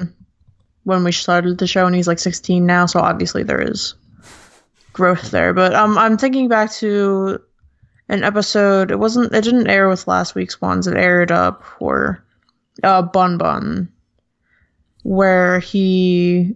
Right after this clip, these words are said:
like, apologized the frame, the Flame Princess, like, you know, actually apologized for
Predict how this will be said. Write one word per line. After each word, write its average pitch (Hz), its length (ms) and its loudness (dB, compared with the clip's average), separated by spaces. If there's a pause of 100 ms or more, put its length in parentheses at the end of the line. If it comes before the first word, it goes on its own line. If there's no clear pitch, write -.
like, - 380 -4 (420)
apologized 196 800 2
the 180 80 -6
frame, 180 380 -2 (160)
the 180 80 -2
Flame 180 300 0
Princess, 175 440 -2
like, 180 100 2
you 175 60 2
know, 175 100 2
actually 170 1000 -4 (800)
apologized 175 720 0
for - 200 -4